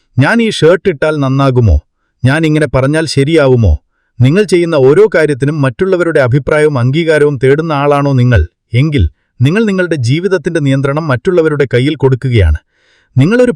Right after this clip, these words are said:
പാവയെപ്പോലെയാണ്. മറ്റുള്ളവരുടെ കൈയടിക്കും അഭിപ്രായങ്ങൾക്കും അനുസരിച്ച് ചലിക്കുന്ന ഒരു പാവ. നിങ്ങളുടെ തീരുമാനങ്ങൾ നിങ്ങളുടേതാകണം.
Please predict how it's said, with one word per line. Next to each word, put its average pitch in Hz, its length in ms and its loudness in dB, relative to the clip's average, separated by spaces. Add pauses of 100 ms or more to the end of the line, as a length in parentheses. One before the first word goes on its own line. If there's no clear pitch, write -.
പാവയെപ്പോലെയാണ്. 156 800 2 (580)
മറ്റുള്ളവരുടെ 214 600 0
കൈയടിക്കും 175 560 0
അഭിപ്രായങ്ങൾക്കും 151 680 -2
അനുസരിച്ച് 139 460 -2
ചലിക്കുന്ന 151 440 -2
ഒരു 139 160 2
പാവ. 110 280 2 (640)
നിങ്ങളുടെ 214 320 2
തീരുമാനങ്ങൾ 180 600 -2
നിങ്ങളുടേതാകണം. 139 800 0